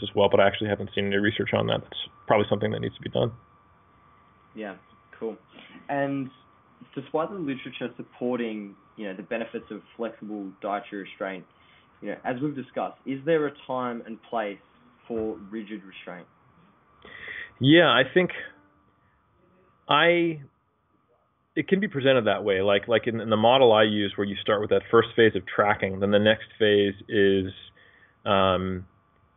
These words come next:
Speaker 1: I would say, a nutrition plan with more constraints. 'Cause it doesn't necessarily have to be rigid per se, but it's quite intimidating if you, uh, are first trying to make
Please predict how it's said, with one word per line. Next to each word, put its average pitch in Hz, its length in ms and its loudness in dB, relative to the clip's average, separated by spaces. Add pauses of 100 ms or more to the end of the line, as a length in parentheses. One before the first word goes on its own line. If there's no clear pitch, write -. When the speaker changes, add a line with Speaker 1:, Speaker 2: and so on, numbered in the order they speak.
Speaker 1:
I 117 120 6
would 120 200 4
say, 104 180 2
a 107 40 -2
nutrition 107 420 -6
plan 107 200 -2
with 98 120 -8
more 104 180 2
constraints. 98 600 -4 (640)
'Cause - 80 -2
it 120 80 4
doesn't 139 240 6
necessarily 120 520 4
have 107 240 0
to - 60 -14
be 98 220 -8 (440)
rigid 139 600 6
per 98 160 -4
se, 95 400 0
but 101 260 4 (960)
it's 127 140 0 (260)
quite 165 220 4
intimidating 107 640 0 (260)
if 104 280 2
you, 110 640 4 (640)
uh, - 40 -8
are 95 420 0 (100)
first 131 220 4
trying 113 200 4
to 101 60 4
make 101 400 2